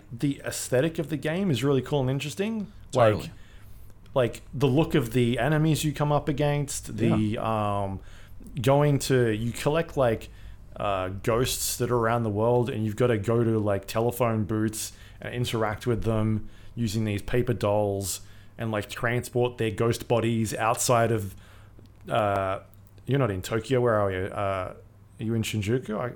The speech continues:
Speaker 1: can't remember where you are.
Speaker 2: Yeah,
Speaker 1: I've
Speaker 2: but
Speaker 1: forgotten all of a sudden.
Speaker 2: Shibuya, but that's in
Speaker 1: Shibuya.
Speaker 2: Tokyo, so.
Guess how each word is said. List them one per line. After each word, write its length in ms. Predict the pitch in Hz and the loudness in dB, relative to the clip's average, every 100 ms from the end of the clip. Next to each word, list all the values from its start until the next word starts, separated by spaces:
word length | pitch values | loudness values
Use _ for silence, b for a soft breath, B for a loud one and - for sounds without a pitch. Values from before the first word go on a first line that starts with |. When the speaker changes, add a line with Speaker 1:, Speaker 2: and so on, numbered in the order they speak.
| - | -10
Speaker 1:
can't 160 | - 117 | -8 -6
remember 240 | 92 92 | -6 -6
where 100 | 87 | -6
you 120 | 82 82 | -6 -8
are. 140 | 85 - - - | -10 -14 -18 -10
Speaker 2:
Yeah, 140 | 117 82 | -6 -6
Speaker 1:
I've 60 | |
Speaker 2:
but 80 | - | -6
Speaker 1:
forgotten 180 | 92 - | -8 -8
all 40 | 85 | -8
of 40 | |
a 20 | |
sudden. 320 | - 95 107 | -6 -2 0
Speaker 2:
Shibuya, 440 | 117 127 135 - - | 2 0 -2 -8 -6
but 120 | 135 | -2
that's 200 | 156 - | -2 0
in 100 | 113 | 0
Speaker 1:
Shibuya. 440 | 110 117 127 90 | 2 4 4 2
Speaker 2:
Tokyo, 140 | - - - | -4 -10 -12
so. 300 | - 90 | -8 -8